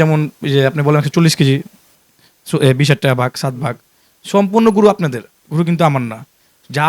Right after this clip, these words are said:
হবে সব ভাগ করে দেবো আপনাদের। খালি চামড়াটা যদি আপনারা চান, চামড়াটা আপনারা মুই মাদ্রাসা দি-, দিয়ে দিতে পারেন, দান করে দিতে পারেন।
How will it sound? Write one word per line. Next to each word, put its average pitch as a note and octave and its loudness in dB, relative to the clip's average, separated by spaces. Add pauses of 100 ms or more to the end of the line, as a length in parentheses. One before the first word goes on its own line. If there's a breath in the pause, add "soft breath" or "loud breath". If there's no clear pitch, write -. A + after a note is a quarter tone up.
হবে F3 0
সব E3+ -2
ভাগ C3 -4
করে C3+ -8
দেবো B2 -8
আপনাদের। A#2 -10
খালি C3 -8
চামড়াটা D#3+ 0 (400 soft breath)
যদি D3 2
আপনারা E3 -2
চান, F#3+ 2 (340)
চামড়াটা D#3 -2
আপনারা C#3+ -8
মুই C#3+ -2 (300)
মাদ্রাসা C3 -2
দি-, C3 -4
দিয়ে C3 -2
দিতে A#2+ -12
পারেন, G#2+ -18 (520)
দান C#3 0
করে B2 -2
দিতে A2 -8
পারেন। G#2 -12